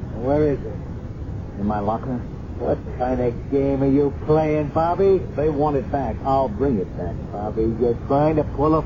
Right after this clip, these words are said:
Speaker 1: fast one, but this Wainwright has got a lot of clout.
Speaker 2: Why do they want the sweater?
Speaker 1: Because it's their property.
Speaker 2: Sure, but when I was at the house, the old man started this song and dance about recovering some gifts and stuff. It was all a cover.
Speaker 1: For what?
Speaker 2: For the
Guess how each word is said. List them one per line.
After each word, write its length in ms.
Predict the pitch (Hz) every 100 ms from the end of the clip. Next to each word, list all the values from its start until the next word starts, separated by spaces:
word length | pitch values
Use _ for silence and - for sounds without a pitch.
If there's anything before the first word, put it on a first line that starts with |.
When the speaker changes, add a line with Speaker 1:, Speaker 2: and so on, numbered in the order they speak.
| -
Speaker 1:
fast 340 | 165 170 160 139
one, 160 | 143
but 180 | 143 143
this 140 | 180 -
Wainwright 640 | 147 180 202 170 165 175
has 100 | -
got 200 | 165 180
a 40 |
lot 180 | 180 190
of 80 | 175 -
clout. 380 | 233 226 175 -
Speaker 2:
Why 240 | 139 175
do 60 | 196
they 140 | 170
want 300 | 170 156 151
the 120 | 147 -
sweater? 360 | 190 131 95 -
Speaker 1:
Because 400 | - - 208 208
it's 140 | 214 - -
their 260 | 170 180 208 -
property. 560 | 240 277 220 185 151 - 190
Speaker 2:
Sure, 260 | 196 147
but 140 | 123 123
when 120 | 147
I 100 | 185
was 120 | 165
at 80 | -
the 80 | -
house, 240 | 180 156 151
the 80 |
old 160 | 156 160
man 180 | 160 156
started 260 | - 160 135
this 160 | 139 -
song 240 | 165 156
and 100 | 143
dance 280 | 170 165 139
about 180 | 139 135
recovering 480 | 131 190 160 147 -
some 180 | 139 120
gifts 220 | 415 - -
and 140 | 117 -
stuff. 200 | - -
It 300 | - - -
was 120 | 175
all 160 | 165 170
a 40 |
cover. 400 | - 240 247 - -
Speaker 1:
For 360 | 185 202 190 180
what? 220 | 180 170
Speaker 2:
For 180 | 220 240
the 140 | 240